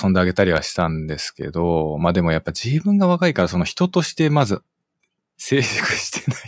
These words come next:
というか、<laughs> トラブルをいろんなところで起こして、で、本当に恥ずかしい人間というか、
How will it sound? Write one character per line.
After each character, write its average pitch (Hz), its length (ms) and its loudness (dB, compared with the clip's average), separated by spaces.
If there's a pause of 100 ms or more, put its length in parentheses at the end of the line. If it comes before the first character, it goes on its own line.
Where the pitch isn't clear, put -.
と - 180 -8
い - 40 2
う - 100 -4
か、 - 220 -8
<laughs> - 960 0
ト 151 200 2
ラ 151 120 2
ブ 147 160 4
ル 127 100 4
を 120 60 4
い 123 80 6
ろ 127 80 2
ん - 20 2
な 131 80 2
と 123 120 0
こ 131 100 2
ろ 110 80 2
で 104 80 2
起 269 80 0
こ 127 80 4
し - 100 -4
て、 104 300 2 (920)
で、 95 260 6 (920)
本 139 240 0 (560)
当 - 140 -6
に 127 100 0
恥 117 240 0
ず 120 60 0
か 120 140 2
し 110 680 0
い - 20 2
人 90 220 2
間 90 180 2
と 90 80 -4
い 85 40 0
う 80 40 -2
か、 80 240 0